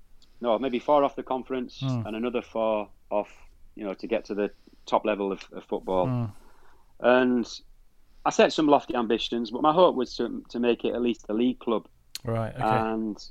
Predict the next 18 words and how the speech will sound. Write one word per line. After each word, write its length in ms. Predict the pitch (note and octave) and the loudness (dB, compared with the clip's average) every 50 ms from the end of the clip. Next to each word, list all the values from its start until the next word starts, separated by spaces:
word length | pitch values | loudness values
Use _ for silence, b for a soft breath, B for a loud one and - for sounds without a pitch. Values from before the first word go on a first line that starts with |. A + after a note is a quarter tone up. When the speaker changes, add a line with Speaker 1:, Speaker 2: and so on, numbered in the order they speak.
| - | -6
Speaker 1:
but 100 | - C#3+ D#3 | -2 2 2
we 60 | D#3+ | 2
set 260 | - - G#3 G3+ - - | 6 6 6 6 8 6
off 180 | E3 D3+ - | 4 4 4
well. 240 | A2+ C3+ D#3 E3+ D3+ | 0 2 2 4 4
We 120 | B2 B2+ | 2 0
got 180 | A#2 B2 - - | -2 -4 -8 -2
two 160 | - F3 F3+ | 0 0 0
promotions 840 | - - C#3+ C#3 C#3 C3+ A#2+ - - A#2 A2+ A#2+ A2 - - - - - - - - - - _ - - _ - _ - - - - - - - - - - - - - - | 0 0 0 0 0 0 0 -2 -6 -6 -6 -6 -8 -10 -12 -16 -18 -20 -20 -20 -20 -20 -20 _ -20 -20 _ -20 _ -20 -20 -20 -20 -20 -20 -20 -20 -20 -20 -20 -14 -6 -4
in 120 | C3+ C3+ | -2 -2
the 80 | C3+ B2 | -2 -4
first 360 | - - C3 C3+ B2+ - - | -2 0 0 0 0 0 -2
two 140 | C#3 B2 A#2 | -2 -2 -2
seasons 400 | - - B2+ B2 A2 A#2+ A2+ G2+ | 0 0 0 0 0 -4 -6 -6
that 100 | A2+ G#2 | -6 -4
we 100 | G#2 G#2+ | -2 0
did 180 | G#2 C3+ C#3+ C3+ | 2 4 4 4
it. 160 | A#2 G2+ | 4 2